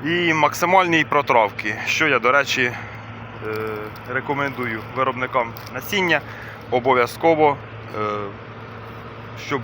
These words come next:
була максимальна протравка, тому що багато хто з людей не вникає, не, не знає нюансів, тоді шкідники виїдають поля і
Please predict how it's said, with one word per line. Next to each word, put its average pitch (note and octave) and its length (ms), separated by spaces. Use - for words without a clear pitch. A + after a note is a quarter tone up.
була D3 240
максимальна C3 600
протравка, C3 540
тому B2+ 260
що - 140
багато A2 420
хто C3 160
з A2 100
людей B2 340
не C#3 160
вникає, F3 720
не, C3 500
не D#3 240
знає C#3 420
нюансів, E3 560
тоді C#3 300
шкідники C3+ 540
виїдають C3 600
поля G3 320
і D3 420